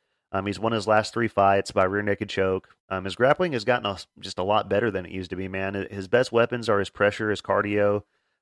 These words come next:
Um, he's only lost to really tough guys, man. His last win was over a tough Russian guy,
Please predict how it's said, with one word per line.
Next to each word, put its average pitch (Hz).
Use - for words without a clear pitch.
Um, 98
he's 101
only 113
lost 107
to 110
really 107
tough 104
guys, 98
man. 104
His 98
last 110
win 113
was 107
over 101
a 95
tough 104
Russian 101
guy, 98